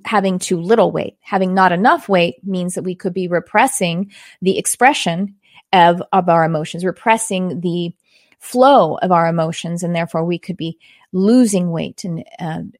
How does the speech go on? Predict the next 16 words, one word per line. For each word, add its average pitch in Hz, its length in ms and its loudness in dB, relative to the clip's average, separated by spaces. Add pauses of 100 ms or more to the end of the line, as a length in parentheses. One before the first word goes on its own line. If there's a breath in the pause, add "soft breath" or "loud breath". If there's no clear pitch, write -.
if - 160 -10
we 180 240 -4 (340)
have 196 260 -2
an 196 80 -2
unhealthy 190 680 0
weight 175 480 0
in 185 140 -4
some 175 260 -2
way, 196 340 0 (380 loud breath)
fundamentally, 226 960 4
it 196 200 -2
is 175 480 0 (120)
the, 170 400 -6 (160)
uh, 165 340 -10
emotional 196 400 0
body. - 320 -4